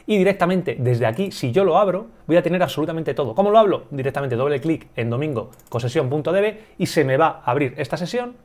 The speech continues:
fijaos cómo se me abre, con todo lo que hice este fin de semana. Esto es maravilloso, esto para mí es un auténtico, eh, cambio. Todas las fotografías, eh, me aparecen, eh, pues fijaos, me aparecen, eh, la, eh, las fotos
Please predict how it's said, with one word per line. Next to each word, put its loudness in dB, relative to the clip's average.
fijaos -4
cómo -6
se -2
me 0
abre, -2
con 2
todo 2
lo 2
que 2
hice -2
este -4
fin -4
de -2
semana. -4
Esto 0
es 2
maravilloso, 4
esto 0
para 4
mí 2
es -4
un 2
auténtico, 2
eh, 0
cambio. 2
Todas -2
las -4
fotografías, -4
eh, 0
me 0
aparecen, 0
eh, -2
pues -12
fijaos, -8
me -10
aparecen, -4
eh, -4
la, 0
eh, 0
las 0
fotos -4